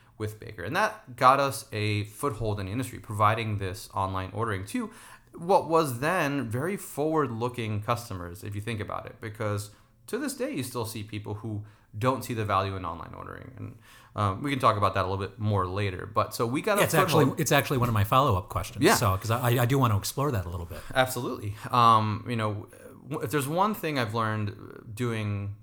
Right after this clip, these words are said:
Speaker 1: uh, technology consulting services work for the last twenty years,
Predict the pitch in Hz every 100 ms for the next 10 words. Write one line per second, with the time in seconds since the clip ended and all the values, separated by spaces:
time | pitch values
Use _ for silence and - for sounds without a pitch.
0 | - - 98 92 90 - - - 120 120
1 | 120 117 110 104 98 98 95 - 92 92
2 | 98 95 92 90 - - 92 92 90 92
3 | 87 92 - - 98 90 92 95 104